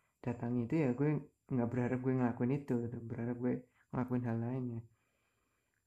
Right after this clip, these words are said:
Jadi ya poinnya empat itulah ya, yang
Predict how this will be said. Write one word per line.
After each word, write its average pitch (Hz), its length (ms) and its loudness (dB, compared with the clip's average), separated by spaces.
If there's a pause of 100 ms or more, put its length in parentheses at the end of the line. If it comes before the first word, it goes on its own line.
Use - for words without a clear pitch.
(320)
Jadi 131 200 0 (120)
ya 117 100 0 (1400)
poinnya 127 340 -2
empat 127 240 -2
itulah 139 240 -2
ya, 123 200 -4 (920)
yang 117 320 0